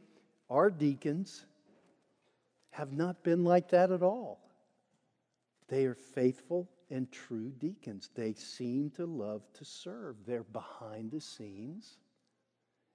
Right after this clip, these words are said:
and they're getting things done for our local church. And, uh, the pastors would just thank God for the deacons. We just, we're just grateful.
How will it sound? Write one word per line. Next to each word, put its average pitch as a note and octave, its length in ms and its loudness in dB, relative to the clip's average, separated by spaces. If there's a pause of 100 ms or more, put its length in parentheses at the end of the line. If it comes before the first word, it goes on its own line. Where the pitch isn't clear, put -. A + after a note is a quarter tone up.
and B2+ 140 -4
they're B2+ 80 -2
getting A#2 420 -2
things C3 420 -2
done A2 380 -8 (100)
for C#3+ 120 -6
our C3+ 120 -2
local A#2+ 400 -6
church. - 600 -12 (560)
And, B2+ 120 -4
uh, C3+ 60 2 (100)
the C3 120 -6
pastors B2+ 640 -10
would A2+ 140 -10
just A2+ 260 -12
thank B2 320 -14
God B2 400 -10
for - 100 -16
the D3+ 140 0
deacons. D#3 640 -6 (1000)
We C3+ 160 -10
just, - 320 -12
we're C3 140 -10
just D#3 300 -12 (160)
grateful. G#3+ 640 -6